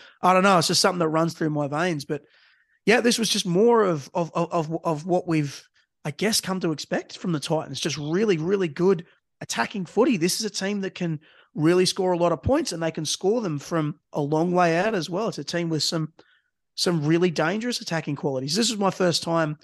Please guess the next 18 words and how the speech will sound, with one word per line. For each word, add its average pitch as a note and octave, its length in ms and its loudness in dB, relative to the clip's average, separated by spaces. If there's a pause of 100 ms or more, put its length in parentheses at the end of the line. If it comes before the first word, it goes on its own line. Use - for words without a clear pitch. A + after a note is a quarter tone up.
(300)
seeing E3 240 -2
the D#3 60 -4
Titans D#3+ 380 -2
in D3+ 80 -6
person D3+ 400 -4
since D3+ 420 -4
round D3 600 -4
one. F3+ 420 -4 (160)
Um, D3 320 0
and E3 100 0
a E3+ 60 0
couple B3+ 220 4
of - 60 2
things G3 200 2
stood F3+ 220 2
out E3+ 160 4
to F3 100 -6
me. E3+ 240 -2